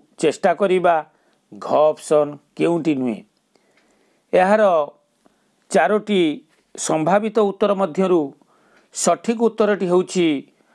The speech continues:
ଆପଣଙ୍କର କ ଅପସନ୍, ଦରିଦ୍ର ଅଭାବରେ ସଢ଼ିବା।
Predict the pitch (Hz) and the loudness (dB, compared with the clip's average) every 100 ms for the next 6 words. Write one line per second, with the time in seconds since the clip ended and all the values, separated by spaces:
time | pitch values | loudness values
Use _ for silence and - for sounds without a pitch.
0 | _ - - 196 180 165 190 180 - 147 | _ -6 -2 -2 -2 -2 0 0 0 2
1 | 185 175 - 190 170 156 _ _ _ - | 4 2 0 0 0 -4 _ _ _ -16
2 | 117 120 131 175 165 208 208 185 _ - | -4 0 2 0 0 2 2 0 _ -6
3 | 131 131 160 175 190 165 - 143 151 123 | -2 0 0 0 -2 -2 -2 -2 0 -2